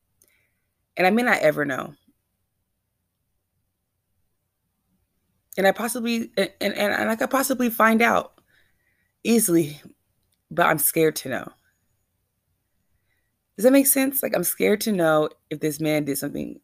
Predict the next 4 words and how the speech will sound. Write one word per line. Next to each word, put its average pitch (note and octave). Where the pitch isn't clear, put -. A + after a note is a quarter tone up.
foul. E3
Because, F#3+
I F3+
mean, F3+